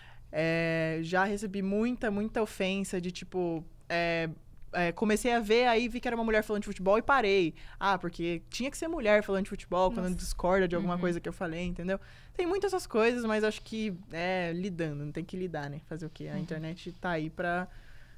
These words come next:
Speaker 1: pras pessoas <laughs> falarem o que elas querem, infelizmente, né?
Speaker 3: Uhum.
Speaker 1: E ofender muitas pessoas.
Speaker 3: Sim.
Speaker 2: Nossa, mas é, é absurdo, assim, você ter que lidar com
Speaker 3: É.
Speaker 2: isso, sabe? Você tá falando lá de um negócio que você
Speaker 1: Pois é.
Speaker 2: gosta e que você entende,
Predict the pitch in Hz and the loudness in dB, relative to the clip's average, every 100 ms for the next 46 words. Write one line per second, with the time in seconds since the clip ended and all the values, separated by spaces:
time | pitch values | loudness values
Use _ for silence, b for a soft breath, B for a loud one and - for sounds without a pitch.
0 | - 175 185 185 - 190 - 185 180 185 | -8 -6 -2 -2 0 0 2 2 2 0
1 | - 190 196 - 180 180 180 208 202 196 | 2 4 4 4 4 6 4 2 2 0
2 | 190 180 160 170 160 160 160 165 165 185 | 0 0 0 -2 -2 -2 0 -2 -2 -2
3 | 180 170 160 160 160 165 170 - 143 147 | 0 -2 -4 -6 -8 -8 -10 -10 -10 -12
4 | - - - - 247 240 220 233 233 233 | -14 -18 -20 -8 -4 -4 -2 -2 0 0
5 | - - - - 220 233 247 311 381 277 | -2 -8 -6 -4 -4 0 0 0 2 2
6 | 254 240 226 233 247 254 240 214 233 233 | 2 -2 -2 0 0 -2 -2 2 0 2
7 | 220 208 185 240 226 - 226 240 247 262 | 4 4 6 2 2 0 0 0 2 0
8 | 247 269 240 220 220 233 226 233 - 233 | 2 2 2 2 0 -4 -2 -2 -4 -4
9 | 233 240 254 262 269 226 226 262 403 - | 0 4 4 2 -2 0 0 2 0 0
10 | 233 262 302 311 415 | 2 2 2 2 2